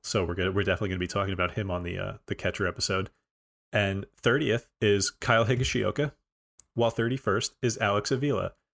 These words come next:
So apparently that is just the range for, for, uh, backup catchers to, uh, to barrel the ball. Now, before you think that this is now a useless statistic, uh, Pete Alonso and Tyler O'Neill sandwich that group.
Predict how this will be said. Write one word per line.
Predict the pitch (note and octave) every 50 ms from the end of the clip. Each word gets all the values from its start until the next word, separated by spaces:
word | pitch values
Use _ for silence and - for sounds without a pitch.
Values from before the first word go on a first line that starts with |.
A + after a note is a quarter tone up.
| _ - -
So | - C3+ G#2+
apparently | G2+ - - - - G#2+ G2+ G#2+ A2+ A2 G#2+
that | G#2 G#2 G#2+ A2 G2+
is | F#2+ F#2
just | - - A2 - -
the | - G#2+
range | F#2+ G2 G2 G2+ G#2 G#2+ G2+ -
for, | - - G#2 G2 G2 G2
for, | - - G#2+ F#2+
uh, | F#2+ F#2+
backup | F#2+ - G2+ G#2 - - G#2 -
catchers | - - B2 - - F#2+ F2+ F2+ -
to, | - - G2 F2+ F2+
uh, | F2+
to | - - G2+
barrel | G2 F#2 E2+ E2+ E2+
the | F2
ball. | - - E2 E2+ F#2 G2 - _ _ _ _ _ _ _ _ _ _ _ _ -
Now, | - A#2+ G2+ G2 F#2+ F#2 - - _ _
before | - G#2+ - - A2
you | G2 F#2+
think | - F#2+ F2
that | - F2+ E2
this | - F2+ F2+
is | F2+ E2+ - F#2 - _ -
now | A#2 G2+ F#2 F2+ F2+
a | F2+
useless | E2+ F2 F#2 F2+ - - F#2 F2
statistic, | - - - F2+ - G#2+ F#2+ - - - E2+ E2 _ _ _ -
uh, | G2+ F#2 E2+ - -
Pete | - - A2+ F#2+
Alonso | F2+ F2 F2+ F2+ - - D2+
and | D#2+
Tyler | - - G2+ F#2 F2+ F2+ F2
O'Neill | E2 E2 F2 E2+ E2 E2 E2 - _ -
sandwich | - - - F2+ F2 E2+ E2 E2 - - -
that | - A2+ G2 G2 F2+ F2+ F2 -
group. | - F2 E2 E2+ E2+ - - -